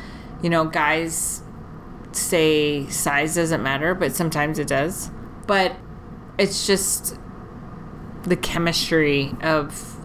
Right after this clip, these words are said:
everything that's going on. The guys that I was with that time, they actually, they all had really good chemistry, but one of them's never done it before. So he was a little nervous, which is understandable.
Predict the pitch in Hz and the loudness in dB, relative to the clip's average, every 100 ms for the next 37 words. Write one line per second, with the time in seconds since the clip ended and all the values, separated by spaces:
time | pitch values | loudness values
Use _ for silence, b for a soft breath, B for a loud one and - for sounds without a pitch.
0 | - 175 175 175 165 151 139 - 151 147 | 0 2 2 2 0 0 0 0 2 2
1 | 135 143 B B B B B - - 185 | 0 -2 B B B B B -12 2 4
2 | 196 185 196 196 180 175 170 165 160 160 | 6 4 4 4 4 4 2 4 2 4
3 | 147 - 165 156 151 147 - - 175 170 | 0 0 2 2 2 -2 -10 -4 2 4
4 | 147 160 - 175 165 151 - 175 233 190 | 4 2 -2 0 0 0 2 4 6 6
5 | 196 190 165 170 170 165 160 - 202 220 | 4 2 0 0 0 0 -2 0 0 0
6 | 214 - 160 160 151 160 160 165 165 160 | 0 2 4 4 4 4 4 4 4 4
7 | 156 160 160 156 151 156 151 151 139 127 | 2 4 6 6 4 2 2 2 0 -2
8 | 131 - 110 98 127 - 170 160 156 175 | -4 0 2 2 2 4 6 6 6 6
9 | 170 160 156 160 165 147 143 131 123 - | 6 4 4 4 2 2 2 2 0 0
10 | - 202 202 214 220 220 - 285 202 160 | 2 2 2 2 4 2 2 4 6 6
11 | 156 | 6